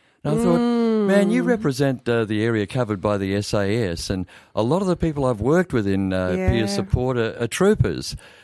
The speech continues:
Speaker 1: And you don't realise it's not the weak, it's the frontline coppers, it's the people who put their ass on the line
Speaker 2: Absolutely.
Speaker 1: are the ones most affected." So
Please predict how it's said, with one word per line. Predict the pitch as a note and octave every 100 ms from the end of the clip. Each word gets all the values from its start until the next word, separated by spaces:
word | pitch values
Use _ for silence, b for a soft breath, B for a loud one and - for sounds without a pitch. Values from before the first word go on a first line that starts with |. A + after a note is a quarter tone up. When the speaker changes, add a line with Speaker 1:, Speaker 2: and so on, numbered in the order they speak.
| B
Speaker 1:
And | A2+ C3+ C#3
you |
don't | F3+ G3+
realise | D3+ F3 G3+ F3 C3+
it's | B2+
not | G3 F#3
the | D3
weak, | C#3 F3+ D#3
it's | C3 -
the | B2+
frontline | - F3 D3 D3 D3+
coppers, | C3 E3 E3 A#2 A2+
it's | G#2
the | -
people | D#3 E3 C#3+
who |
put | C3+ D3+ -
their | C3 -
ass | C3 D3 C#3+
on | - C3
the | B2
line | B2 A#2+ D#3 F#3 D3+ F2+ D#2 B2
Speaker 2:
Absolutely. | F#3+ - F3+ F3+ F3+
Speaker 1:
are | C#3
the | C3+
ones | D3 D3 A2
most | C3 C#3+ -
affected." | C3 - D3 D3+ G2 D#2
So | - A2+ A2+